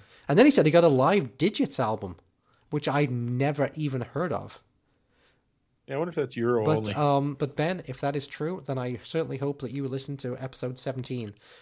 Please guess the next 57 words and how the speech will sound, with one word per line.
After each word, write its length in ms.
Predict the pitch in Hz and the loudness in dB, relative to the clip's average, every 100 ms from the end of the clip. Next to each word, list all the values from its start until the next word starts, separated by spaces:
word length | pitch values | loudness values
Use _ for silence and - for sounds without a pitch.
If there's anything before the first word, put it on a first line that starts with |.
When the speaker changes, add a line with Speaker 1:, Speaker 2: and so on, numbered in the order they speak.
| _ | _
Speaker 1:
where 100 | 120 | -8
we 120 | 120 131 | -4 -4
had 140 | 131 | -4
a 60 | 127 | -4
good 180 | 131 127 | -2 -2
old 200 | 120 120 | -2 -6
chinwag 600 | - 135 127 123 123 123 | -8 -6 -4 -4 -4 -6
with, 260 | 120 123 | -6 -6
uh, 140 | 123 117 | -8 -6
Rick 220 | 117 120 | -8 -8
Sims, 440 | - 110 110 - | -10 -10 -10 -14
the 220 | - 110 117 _ _ _ - - _ | -14 -14 -16 _ _ _ -20 -20 _
main 280 | 131 123 120 | -6 -4 -6
brains 460 | 117 117 117 113 - | -4 -2 -4 -8 -8
behind 340 | 127 120 117 | -8 -8 -8
the 60 | 110 | -8
Digits, 520 | 117 110 117 - - | -10 -8 -10 -10 -16
and 220 | 104 107 _ _ | -14 -16 _ _
one 120 | 127 | -8
of 120 | 117 113 | -8 -6
our 220 | 113 113 _ _ - | -8 -10 _ _ -10
most 240 | 120 120 | -8 -8
classic 380 | - 131 131 120 | -8 -8 -6 -6
episodes, 540 | 127 131 - 104 104 | -6 -6 -8 -10 -10
I 100 | 113 | -12
believe, 380 | 104 104 110 123 _ _ | -12 -12 -12 -14 _ _
right? 180 | 123 127 _ _ _ _ _ _ _ _ _ _ | -16 -16 _ _ _ _ _ _ _ _ _ _
Speaker 2:
When 180 | 151 240 | 4 6
we 140 | 349 | 6
had 200 | 339 285 | 6 6
Rick 260 | 170 185 - | 6 6 4
on, 540 | 127 123 120 101 92 113 | 0 4 4 2 0 -6
he 280 | 131 - 196 | -2 0 0
talked 380 | - 123 165 - | 2 2 2 0
about, 360 | 107 95 110 | 2 0 0
now 160 | 120 113 | 2 2
this 200 | 160 196 | 2 -2
has 100 | 135 | 0
gotta 180 | 110 98 | 2 0
be 60 | |
going 220 | 98 101 92 | 0 -2 -2
on 100 | 90 | -4
two 140 | 107 | -4
years 180 | 95 147 | -2 -2
ago, 160 | 135 175 | 2 4
Speaker 1:
Ov-, 60 | |
Speaker 2:
right? 200 | 190 110 | 6 6
Or 100 | 113 | 6
Speaker 1:
over 180 | 185 170 | 6 6
Speaker 2:
two 0 | |
years 160 | 147 143 | 4 2
Speaker 1:
two 40 | |
Speaker 2:
ago 100 | 123 | 2
or 40 | 113 | 0
Speaker 1:
years 80 | 101 | 0
ago. 160 | |
Speaker 2:
something. 40 | 104 | -2